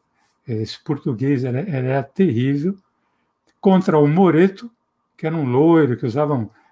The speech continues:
um, um, porque o Ted Bundy Marino era loiro, muitos lutadores tingiram o cabelo de loiro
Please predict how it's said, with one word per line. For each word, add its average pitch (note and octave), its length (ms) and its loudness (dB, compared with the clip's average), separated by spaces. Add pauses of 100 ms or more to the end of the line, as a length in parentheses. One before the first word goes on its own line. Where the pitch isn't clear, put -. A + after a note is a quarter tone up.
(180)
um, D#3 260 -4
um, A#2+ 120 -4 (220)
porque F#3 440 0
o C#3+ 600 0
Ted C#3+ 260 0
Bundy C#3 200 0
Marino C#3 380 -2
era F3 180 -2
loiro, F3 420 2
muitos E3+ 640 -2 (320)
lutadores D#3 640 0
tingiram D#3+ 540 0
o D#3 40 -6
cabelo C#3 440 -2
de B2 120 -6
loiro C#3+ 460 2